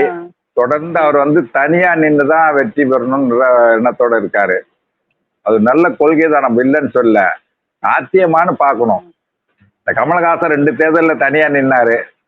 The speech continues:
Speaker 2: இது வேலைக்காகாது முடிவு பண்ணிட்டு கூட்டணிக்கு வரணும்னு முடிவு பண்ணிட்டாரு. யதார்த்த, கள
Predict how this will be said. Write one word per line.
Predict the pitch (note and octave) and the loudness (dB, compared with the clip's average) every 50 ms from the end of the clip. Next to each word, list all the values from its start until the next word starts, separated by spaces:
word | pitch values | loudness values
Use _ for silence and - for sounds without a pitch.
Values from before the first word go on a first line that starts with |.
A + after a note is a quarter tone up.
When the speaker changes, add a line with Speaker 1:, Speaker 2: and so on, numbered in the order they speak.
| _ _ _ _ - | _ _ _ _ -6
Speaker 2:
இது | B2 A#2 A#2 | -2 0 2
வேலைக்காகாது | A#2 C#3 D#3 D#3+ E3 D3+ B2+ A2 C#3+ C#3 C3+ B2+ B2+ B2+ B2+ B2 B2 C3+ C#3+ C#3 C#3 C3+ | 2 4 2 2 2 0 0 0 -2 -2 0 0 0 0 0 2 2 2 2 2 2 0
முடிவு | B2+ B2+ C3 C#3+ C#3+ A#2 | 0 0 0 0 0 2
பண்ணிட்டு | C3 B2+ B2+ A#2+ G#2 - D3+ D#3+ E3+ D#3+ D#3 - _ _ _ _ _ _ _ _ _ - | 0 -2 -2 -2 -2 -2 0 0 0 -2 -4 -8 _ _ _ _ _ _ _ _ _ -4
கூட்டணிக்கு | - E3 C3+ D#3+ D3 C#3+ C#3 C3+ | -2 -2 -2 -2 -2 0 0 0
வரணும்னு | C3 C3 D3 C3+ B2+ B2+ | 0 0 0 0 0 0
முடிவு | B2 D3 C3+ B2+ | 0 0 0 0
பண்ணிட்டாரு. | B2+ C3+ A2+ A2+ A2 - - G#2+ F#2+ F#2 F#2 - _ _ _ _ _ _ - | 0 -2 -2 -2 -4 -2 -2 -2 -2 -4 -6 -8 _ _ _ _ _ _ -4
யதார்த்த, | A2+ C3+ E3 F#3+ F#3+ F#3 F3 - - F#3+ F3 | -4 0 0 0 0 0 -2 -4 -4 -4 -4
கள | - - C3+ C#3+ | -4 -4 -2 0